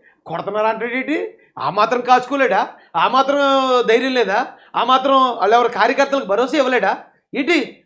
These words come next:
భయపడి పారిపోయి ఢిల్లీ వచ్చేస్తాడా? చి, చి, చి, చి, చి" అని అనుకోడండి. ఆ, మనలో మనమాట. ఇది ఇంత పరువు తక్కువ పని చేసేటండి ఈయన. ఎవడు చెప్పాడండి అసలు జగన్మోహన్ రెడ్డి గారికి ఇలా,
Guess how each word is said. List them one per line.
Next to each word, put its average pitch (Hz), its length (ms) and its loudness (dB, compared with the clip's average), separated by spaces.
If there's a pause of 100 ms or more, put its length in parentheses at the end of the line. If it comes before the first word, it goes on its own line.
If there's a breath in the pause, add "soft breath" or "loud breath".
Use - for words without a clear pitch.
(120)
భయపడి 285 360 2
పారిపోయి 294 340 4
ఢిల్లీ 269 260 0
వచ్చేస్తాడా? 254 600 0 (600)
చి, 294 160 -4
చి, 277 140 -8
చి, 262 160 -14
చి, - 180 -18
చి" - 220 -20
అని 160 100 -6
అనుకోడండి. 208 600 -8 (760)
ఆ, 247 220 -2 (340)
మనలో 190 240 -4
మనమాట. 180 460 -6 (1400)
ఇది 262 160 -2
ఇంత 220 260 -6
పరువు 202 240 0
తక్కువ 202 260 -2
పని 202 200 -4
చేసేటండి 190 460 -6
ఈయన. 196 460 -6 (380 soft breath)
ఎవడు 175 240 0
చెప్పాడండి 311 460 4
అసలు 269 180 2
జగన్మోహన్ 233 340 0
రెడ్డి 254 160 -6
గారికి 220 200 -2
ఇలా, 202 180 -4